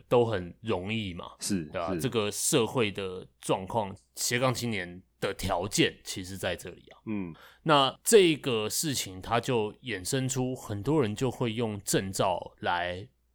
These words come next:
Speaker 1: 骗人嘛。
Speaker 2: 对啊，对啊。
Speaker 1: 像这个李眉珍这个
Speaker 2: 对，学位的问题嘛。
Speaker 1: 典-，典型的，
Speaker 2: 嗯，
Speaker 1: 嗯，
Speaker 2: 嗯。
Speaker 1: 还有，还有一大堆啦，还有什么
Speaker 2: 嗯。
Speaker 1: 用证照来骗人的事情？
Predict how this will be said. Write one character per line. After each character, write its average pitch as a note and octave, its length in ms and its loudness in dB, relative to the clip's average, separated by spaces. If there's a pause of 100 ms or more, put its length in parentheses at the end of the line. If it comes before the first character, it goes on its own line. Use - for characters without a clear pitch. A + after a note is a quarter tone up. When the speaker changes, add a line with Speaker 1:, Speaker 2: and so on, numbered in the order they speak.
(120)
Speaker 1:
骗 G2+ 320 2
人 D#2+ 180 -10
嘛。 F2+ 160 -12 (260)
Speaker 2:
对 F2 200 4
啊， - 240 -10 (160)
对 F#2 100 -6
啊。 D#2+ 40 -6
Speaker 1:
像 A2 300 0
这 A2+ 160 0
个 E2+ 1400 -4 (500)
李 G2+ 220 -6
眉 G2 180 -4
珍 D3+ 240 -2
这 C#3 100 -4
个 G2 120 -2
Speaker 2:
对， F2 100 -4
学 A2 200 4
位 B2+ 200 10
的 G#2+ 100 6
问 G#2+ 160 4
题 G2+ 120 -4 (100)
嘛。 D2 140 -12
Speaker 1:
典-， - 0 -
典 F2 180 -4
型 F2+ 220 -10
的， F#2 100 -4
Speaker 2:
嗯， D2+ 140 -10 (100)
Speaker 1:
嗯， G2 100 -4
Speaker 2:
嗯。 E2+ 160 -8
Speaker 1:
还 A2+ 140 0
有， A2 320 4
还 C3 140 -2
有 C#3 80 2
一 G#2 120 -2
大 A2+ 160 2
堆 G#2 240 -2
啦， F2 140 0
还 G#2+ 140 2
有 B2 80 2
什 F2+ 120 -6
么 F2+ 200 -6
Speaker 2:
嗯。 G2 100 -12
Speaker 1:
用 A2 220 -6
证 A2 120 -6
照 G#2 120 -4
来 F#2 80 -2
骗 G#2+ 120 -4
人 E2+ 160 -8
的 F2 60 -12
事 F#2 140 -10
情？ F2 200 -14